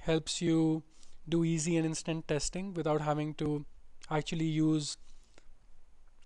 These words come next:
an actual phone handset, uh, for sending and receiving the S M S is. And in terms of user adoption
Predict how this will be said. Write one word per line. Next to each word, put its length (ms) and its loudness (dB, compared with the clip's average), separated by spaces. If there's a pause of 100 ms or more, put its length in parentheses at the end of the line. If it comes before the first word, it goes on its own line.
(180)
an 100 0
actual 360 4
phone 460 0 (360)
handset, 640 -4 (600)
uh, 240 -8
for 240 2
sending 340 -2
and 80 -2
receiving 380 -4
the 80 -2
S 140 -4
M 100 -4
S 340 -8 (720)
is. 320 -6 (1200)
And 460 2 (1600)
in 140 -4
terms 280 2
of 440 6 (800)
user 360 6
adoption 680 4